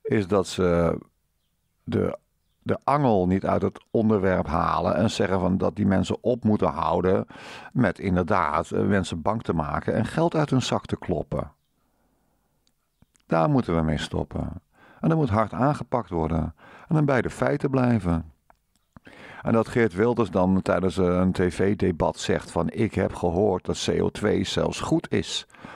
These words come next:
voor planten." Nou, dat vind ik heel vervelend dat hij dat zo slapjes uit. Hij had moeten zeggen, "Koolstofdioxide is essentieel en noodzakelijk daarmee voor de groei van planten. Als we hele C O twee in de atmosfeer gaan lopen bannen,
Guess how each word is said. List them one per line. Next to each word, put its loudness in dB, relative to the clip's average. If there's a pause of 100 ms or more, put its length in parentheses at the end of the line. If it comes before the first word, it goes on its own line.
(100)
voor -2
planten." -2 (880)
Nou, -2
dat -10
vind 0
ik 0
heel 2
vervelend 0
dat 0
hij 0
dat 0
zo 0
slapjes -2
uit. -2 (280)
Hij 0
had 2
moeten 2
zeggen, 0 (640)
"Koolstofdioxide 0
is 0 (220)
essentieel 0
en 2
noodzakelijk 0
daarmee 0 (220)
voor 0
de 2
groei 2
van 0
planten. 0 (720)
Als -2
we 2
hele 4
C 2
O 4
twee 0
in 2
de 2
atmosfeer 0
gaan 2
lopen 0
bannen, 0